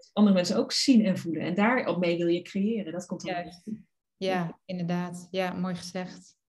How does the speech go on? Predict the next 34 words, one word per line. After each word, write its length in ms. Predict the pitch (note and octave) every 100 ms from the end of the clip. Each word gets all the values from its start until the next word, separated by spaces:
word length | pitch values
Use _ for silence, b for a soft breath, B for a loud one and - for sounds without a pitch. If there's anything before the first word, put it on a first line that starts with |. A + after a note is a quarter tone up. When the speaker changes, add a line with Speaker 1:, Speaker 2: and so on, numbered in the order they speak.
| _ _ _ _
Speaker 1:
Mooi, 440 | G#3+ C4 C#4+ B3
nou, 320 | A3+ B3+ A3
dankjewel. 840 | A3 C4+ D4+ C4 G#3 D#4 F#4 G#3+ F3+
Wat 140 | G3 A#3+
een 140 | A#3 G#3
heerlijk 480 | A3 D#4+ D#4 B3+
gesprek. 680 | - A3 - G#3 G#4+ - - -
<laughs> 0 |
Speaker 2:
Ja, 80 |
Speaker 1:
Superleuk. 600 | G#3 F#3 G#3+ F#3 F3+ E3+
Speaker 2:
inderdaad, 440 | A3 G#3+ A3+ A3 G#3+
ik 60 |
wil 120 | G3 G3+
nog 100 | F#3
wel 160 | G3
uren 240 | G#3+ A3 G3+
doorgaan 460 | A3+ E4+ F4 C4+
met 80 | C4
Speaker 1:
Ja, 320 | A#3 A#3+ A#3
ja, 80 | G3+
ja, 260 | G3 F#3 F#3
ja, 140 | F#3
Speaker 2:
<laughs> 40 | G#3
Speaker 1:
daar 100 | D4+
gaan 120 | G#3+
we 60 | G#3
nog 100 | G#3+
even 180 | G#3
door. 240 | G#3 A3+ C4
Speaker 2:
Yes. 160 | A#3+ -
Speaker 1:
Ehm, 440 | G#3 G3+ G3+ G3 G3 G3 - _ _ _ -
dankjewel. 720 | A#3 G3 G#3 G#3+ F#3 F3 F3 -
Ik, 220 | G3 G3 G3+
eh, 320 | F#3+ F#3